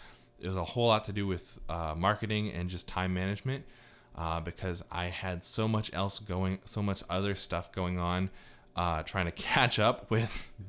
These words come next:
the p-, previous year's clients and getting all of our weddings finished and edited,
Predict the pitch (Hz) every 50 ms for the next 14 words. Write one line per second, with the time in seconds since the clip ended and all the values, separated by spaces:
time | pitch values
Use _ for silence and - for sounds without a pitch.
0 | 95 92 80 - - - - - - - - - 95 98 104 107 113 113 - 120
1 | 113 113 110 - - - 101 98 101 107 107 - - 82 82 95 98 95 98 95
2 | 90 90 87 87 92 90 90 82 82 87 90 90 92 90 - - 98 92 95 92
3 | - - 87 87 87 92 95 98 101 101 98